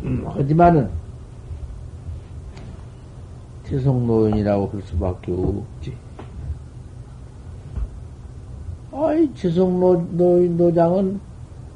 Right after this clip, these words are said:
왜 하필 그렇게도 다 갖춘,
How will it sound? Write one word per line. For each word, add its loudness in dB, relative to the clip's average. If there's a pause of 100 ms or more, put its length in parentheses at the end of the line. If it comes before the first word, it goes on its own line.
(260)
왜 8
하필 2 (1000)
그렇게도 8
다 10
갖춘, 0